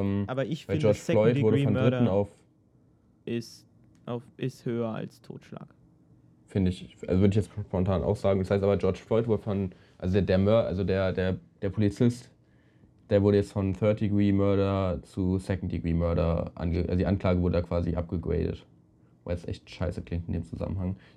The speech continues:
Speaker 1: wurde
Speaker 2: Ja.
Speaker 1: dort nochmal verschärft.
Speaker 2: Ja.
Speaker 1: Okay, verstehe. Ja, ist dann aber auf jeden Fall gerechtfertigt, also.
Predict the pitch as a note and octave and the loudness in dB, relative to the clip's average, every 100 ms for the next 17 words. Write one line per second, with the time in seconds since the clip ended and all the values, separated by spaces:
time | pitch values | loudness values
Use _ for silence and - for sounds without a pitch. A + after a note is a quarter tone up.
0 | - F2+ E2+ E2+ F2 F2+ F2+ F2 E2+ D#2+ | -4 -2 2 2 0 -2 -2 -2 -2 -6
1 | - - F2 - _ _ _ _ C#3+ B2+ | -8 -10 -10 -18 _ _ _ _ -12 -12
2 | - _ _ _ - _ - _ _ - | -14 _ _ _ -20 _ -20 _ _ -20
3 | - - - - - - - A2 - _ | -16 -10 -8 -8 -8 -6 -6 -6 -12 _
4 | _ _ _ - _ _ - - F#2+ - | _ _ _ -20 _ _ -14 -4 -2 2
5 | F#2+ F2+ F2+ F2+ F2+ F2+ E2+ E2 - F#2 | 2 2 0 0 0 0 0 -2 -2 -4
6 | - F2 F2 F2+ - F#2 F2 | -4 -6 -4 -4 -4 -4 -4